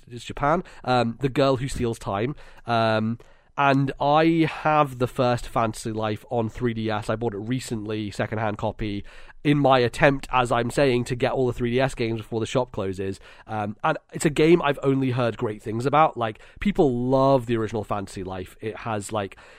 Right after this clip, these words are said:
it's basically like a kind of, um, you know, a, a game where you do tasks, like you're a chef or you're, like, a blacksmith or whatever, like you're in this town and you can kind of choose a profession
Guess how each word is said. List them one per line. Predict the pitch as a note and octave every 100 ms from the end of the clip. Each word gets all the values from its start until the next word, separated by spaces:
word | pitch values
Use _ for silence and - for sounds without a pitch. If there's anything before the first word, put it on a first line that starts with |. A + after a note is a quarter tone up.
| -
it's | E3+
basically | G#3+ A#3+ C#4+ G3 D#3
like | C#3 C3+ D#3+
a | C3+ A#2+
kind | - C3+
of, | B2 A#2+
um, | A#2 G#2+ A2 - _ _ _ _ - -
you | E3+
know, | C#3+ C#3
a, | D3+ C#3+ - - - - - - -
a | F3+
game | F#3+ F#3+
where | F3 F3
you | D#3 D#3
do | B2+ D#3+ D3+ C3+ -
tasks, | - C#3+ D3 - -
like | D3+ B2+
you're | B2+
a | A2
chef | - D#3+ C3+ C3+ C#3
or | B2+
you're, | A#2+ B2 A#2
like, | A2+ A2 -
a | A#2
blacksmith | G2 C#3 - - C3 C#3+
or |
whatever, | C3 B2+ C3 B2+
like | A#2 -
you're | C3+
in | B2
this | B2 -
town | - A#2+ A#2+ A#2+ A2+ - - -
and | - A#2+ B2
you | C3+
can | D3
kind | C#3 C#3
of |
choose | - D#3
a | C3
profession | B2 - C#3 A#2+ - C3+ C3